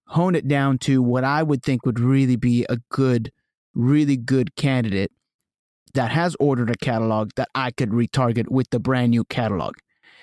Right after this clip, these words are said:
So that's what we're gonna do. So I started working on, I found a really, really awesome, um,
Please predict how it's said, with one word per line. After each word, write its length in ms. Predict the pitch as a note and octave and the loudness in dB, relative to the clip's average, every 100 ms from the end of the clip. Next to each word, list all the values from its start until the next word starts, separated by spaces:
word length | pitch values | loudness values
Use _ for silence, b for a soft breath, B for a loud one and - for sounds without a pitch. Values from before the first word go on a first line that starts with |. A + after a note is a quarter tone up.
| b | b
So 100 | - | -4
that's 200 | B2 C3 | -2 0
what 80 | B2+ | -2
we're 80 | A2+ | 0
gonna 180 | A2 F#2+ | -2 0
do. 200 | B2 E2+ - | -2 -2 -4
So 160 | A#2+ | -2
I 120 | A2 | 0
started 340 | G#2+ C#3+ B2+ G#2 | -2 0 0 2
working 400 | C3 B2 B2+ A2+ | 0 0 -2 0
on, 360 | A#2 A2+ A2 - | 0 0 -2 -4
I 60 | |
found 280 | A2+ C3 A#2 | -4 -2 -2
a 60 | G#2+ | -2
really, 400 | G2+ B2 C3+ B2 | -2 0 2 2
really 240 | A#2+ A#2+ | 2 0
awesome, 540 | A2+ A#2+ A#2+ A#2+ A2 A2 B B B B | 0 -2 -2 -2 -2 -4 B B B B
um, 420 | - A2 G#2+ G#2 | -4 -2 0 -2